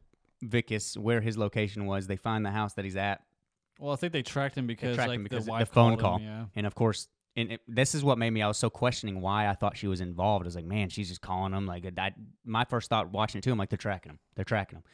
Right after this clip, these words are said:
Speaker 1: And even on the second co-, and even on the second watch, I was like, "Oh man, I still get that impression that she's doing that." But the father-in-law is in on this.
Speaker 2: Yeah.
Speaker 1: He's listening on that. So of course they tracked it immediately.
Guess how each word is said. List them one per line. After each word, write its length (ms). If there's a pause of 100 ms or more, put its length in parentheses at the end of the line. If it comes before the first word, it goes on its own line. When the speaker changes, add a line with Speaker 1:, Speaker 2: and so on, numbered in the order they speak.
(400)
Speaker 1:
And 360 (280)
even 200
on 80
the 60
second 360
co-, 180
and 180
even 140
on 80
the 40
second 240
watch, 180
I 60
was 80
like, 140
"Oh 180
man, 180
I 120 (280)
still 220
get 100
that 120
impression 340
that 100
she's 180
doing 260
that." 180 (300)
But 240 (180)
the 60
father-in-law 600
is 200
in 140
on 140
this. 160
Speaker 2:
Yeah. 120
Speaker 1:
He's 160
listening 400
on 140
that. 180
So 100
of 100
course 200
they 120
tracked 340
it 60
immediately. 560